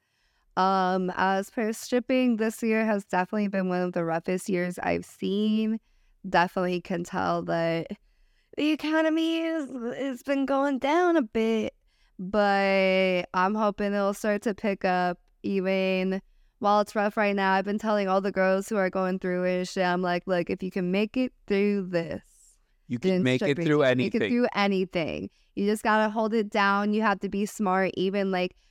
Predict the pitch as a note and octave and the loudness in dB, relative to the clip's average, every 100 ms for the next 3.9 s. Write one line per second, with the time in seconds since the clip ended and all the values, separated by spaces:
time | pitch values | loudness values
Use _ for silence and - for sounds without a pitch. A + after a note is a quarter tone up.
0 | _ G3+ G3 G3+ G3 G#3+ G#3 F#3 G3+ G3+ | _ 2 2 2 -2 -2 -2 0 0 0
1 | F#3 F#3+ - F3+ - G#3 G3 F3+ F3 G3 | -2 -4 -2 -4 0 -2 0 -2 -2 -6
2 | - G3 G3+ G3 - G3+ F3+ F3+ G3+ - | -6 -6 -4 -6 -6 -4 -2 -2 -2 -2
3 | F3+ E3+ - - F#3+ F#3 - F3 E3 | -2 -4 -6 -6 0 0 0 -4 -6